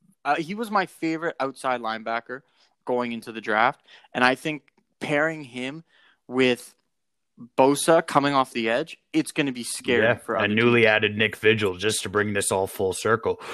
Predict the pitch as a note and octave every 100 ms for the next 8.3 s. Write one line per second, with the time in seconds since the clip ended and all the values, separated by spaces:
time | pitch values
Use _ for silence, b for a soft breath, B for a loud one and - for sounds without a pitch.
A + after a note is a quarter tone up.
0 | B B2+ A2 F#2 - G#2+ A2 A2+ A#2 G#2
1 | G2 G2+ A#2+ F2+ F2+ - F#2+ - A#2+ A#2
2 | G#2 G2+ G#2+ G#2 G2 F2+ G#2 G#2+ F#2 -
3 | - G2 A#2 C3 C3 G#2+ G2+ G2 F2+ F#2+
4 | A2 A#2+ G#2 G2+ F#2+ - G2+ G#2+ - G2
5 | F#2+ - B B F#2+ G2 A#2+ A2 - G2+
6 | G2 A2+ E3 F3 D#3 - - - A2 G#2+
7 | C3 C3+ - A2+ A2+ G#2+ F#2+ - C3+ C3
8 | F#2+ F2+